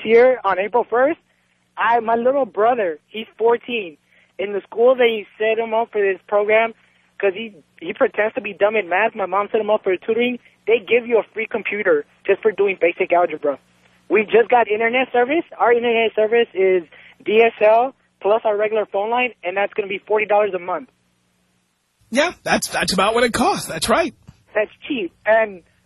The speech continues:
Speaker 1: the thing is, I have two jobs because I have to, because I have to support me, my mom, and my little brother 'cause he's not old enough to work yet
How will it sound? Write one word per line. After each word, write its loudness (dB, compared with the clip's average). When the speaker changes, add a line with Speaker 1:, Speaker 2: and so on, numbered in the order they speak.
Speaker 1:
the -4
thing -6
is, 0
I 0
have 0
two -4
jobs 2
because -2
I 0
have -4
to, -6
because -4
I 0
have -2
to -6
support -2
me, -2
my -6
mom, -2
and -2
my -2
little 2
brother 2
'cause -6
he's -8
not 2
old 0
enough -2
to -6
work 0
yet 2